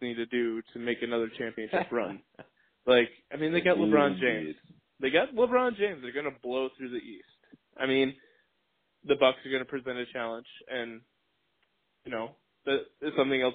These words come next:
Speaker 1: you'll get here too, is some Wisconsin sports-based bias.
Speaker 2: Oh yeah, we'll, we'll definitely be some homers. So yeah, so like, uh, like Andrew mentioned to you, we're, uh, both originally from Wisconsin,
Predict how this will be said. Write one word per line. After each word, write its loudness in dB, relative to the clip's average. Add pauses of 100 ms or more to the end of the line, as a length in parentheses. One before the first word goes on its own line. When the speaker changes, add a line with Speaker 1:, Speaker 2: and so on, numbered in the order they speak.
Speaker 1:
you'll -2
get -2
here -8
too, -2
is -8 (100)
some -6 (520)
Wisconsin -2
sports-based 2 (200)
bias. 0 (200)
Speaker 2:
Oh 8
yeah, 2
we'll, 2
we'll -2
definitely 0
be -8
some -14
homers. -10 (260)
So 8
yeah, 6 (140)
so 2
like, 0
uh, 0
like -2
Andrew -6
mentioned -6
to -2
you, 0
we're, -2
uh, -12 (480)
both 2
originally 0
from 2
Wisconsin, -4